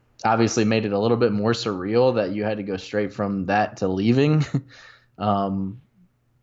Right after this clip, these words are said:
definitely had enough time to take everything in after the game and everything. But, yeah, I mean, before, I mean,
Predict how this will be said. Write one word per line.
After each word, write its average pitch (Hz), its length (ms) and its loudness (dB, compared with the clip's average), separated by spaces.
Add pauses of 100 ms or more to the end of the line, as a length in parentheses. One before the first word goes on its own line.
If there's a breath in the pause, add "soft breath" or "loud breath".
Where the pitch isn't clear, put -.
definitely 214 300 4
had 180 120 4
enough 147 220 0
time 143 200 -4
to 107 40 -4
take 120 280 -4
everything 107 340 -6
in 117 140 -2
after 110 260 -2
the 90 80 -2
game 92 240 -4
and 92 100 -2
everything. 92 420 -6
But, 85 280 -4 (240)
yeah, 95 260 2
I 95 40 0
mean, 98 500 0
before, 123 340 2
I 104 60 2
mean, 95 180 -6